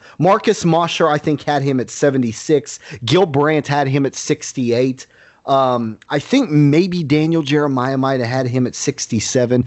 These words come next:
I know Dane Brugler, me and him talked about this. I think he had him in the seventies. I'm almost sure it was the earlier part of the seventies. Uh,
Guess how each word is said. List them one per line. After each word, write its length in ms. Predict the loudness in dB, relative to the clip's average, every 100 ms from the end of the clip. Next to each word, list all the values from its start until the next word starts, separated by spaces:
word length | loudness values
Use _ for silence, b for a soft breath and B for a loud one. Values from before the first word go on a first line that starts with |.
| B B
I 80 |
know 200 | 2 2
Dane 320 | 2 2 2 2
Brugler, 380 | 2 4 2
me 120 | 4 2
and 80 | 2
him 120 | 0
talked 300 | -2 -4 -2
about 280 | -2 0 0
this. 200 | 0 0
I 80 |
think 240 | 0 0 0
he 220 | -4 -2
had 220 | 0 0
him 280 | 2 2 0 B B
in 180 | 0 2
the 80 | 0
seventies. 600 | 0 0 2 2 4 2
I'm 200 | 0 2
almost 380 | 2 2 0 0
sure 300 | 0 2 2
it 120 | 2
was 300 | 2 2 0 B B
the 100 | -2
earlier 400 | 2 2 2 0
part 280 | 0 0 0
of 100 | -4
the 60 |
seventies. 800 | -6 -2 -2 0 -2 -2 -4 -6
Uh, 300 | -4 -2 -2